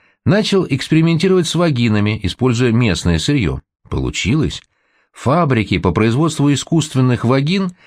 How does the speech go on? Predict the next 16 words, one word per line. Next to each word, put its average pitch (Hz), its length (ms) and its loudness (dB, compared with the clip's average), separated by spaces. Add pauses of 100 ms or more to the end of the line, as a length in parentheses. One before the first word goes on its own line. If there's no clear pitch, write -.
(140)
стали 185 300 0
возникать 170 560 0
повсюду. 73 640 -2 (380)
Британские 101 720 0
умельцы 85 640 0 (580)
производили 160 600 0
полюбившийся 165 760 0
товар 180 380 -2
на 135 160 0
основе 180 400 0
традиционных 160 760 0
шотландских 151 720 -2
волынок, 87 640 0 (380)
но 85 240 0
этот - 240 -8
ширпотреб 110 640 -2